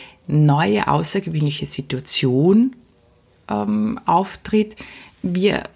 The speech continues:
wenig Erfahrungswerte haben und wir wenig angelerntes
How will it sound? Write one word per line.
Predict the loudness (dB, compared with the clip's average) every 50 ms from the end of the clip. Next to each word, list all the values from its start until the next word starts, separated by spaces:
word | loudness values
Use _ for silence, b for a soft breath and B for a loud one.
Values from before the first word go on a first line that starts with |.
| _ _ _ _ _ _
wenig | -8 -6 -4 0 2 4 4 4 4 2
Erfahrungswerte | 0 -2 -2 -2 -2 -2 -2 -4 -4 -6 -8 -6 -6 -6 -4
haben | -4 -4 -4 -4 -4
und | -4 -2 -2
wir | 0 0 2 2
wenig | 2 2 4 2 2 0 0 -4
angelerntes | -4 -2 -2 -2 -2 -2 -2 -4 -4 -4 -6 -6 -6 -8 -12